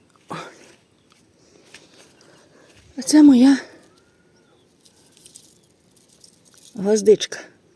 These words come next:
Насіння має. Треба буде зараз позбирати і все. І розстелити, висушити.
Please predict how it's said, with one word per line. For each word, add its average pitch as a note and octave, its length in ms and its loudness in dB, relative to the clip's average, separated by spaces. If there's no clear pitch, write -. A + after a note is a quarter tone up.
Насіння D#3 440 -4
має. D#3+ 260 -4
Треба F#3 300 -8
буде F3+ 240 -2
зараз E3 240 -2
позбирати E3+ 580 -4
і - 60 -8
все. E3+ 260 -14
І C4+ 300 -4
розстелити, A3+ 680 -10
висушити. - 640 -16